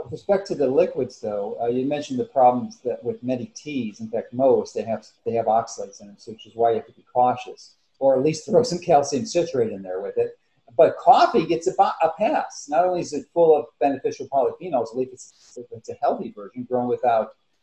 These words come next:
to-, toxic chemicals and mycotoxins,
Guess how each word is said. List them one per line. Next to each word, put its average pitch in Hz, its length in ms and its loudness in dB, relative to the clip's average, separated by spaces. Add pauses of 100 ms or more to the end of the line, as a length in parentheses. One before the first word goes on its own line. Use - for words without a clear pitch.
(400)
to-, - 120 -20 (300)
toxic 131 400 -2
chemicals 117 640 0
and 104 280 -8
mycotoxins, 110 760 -4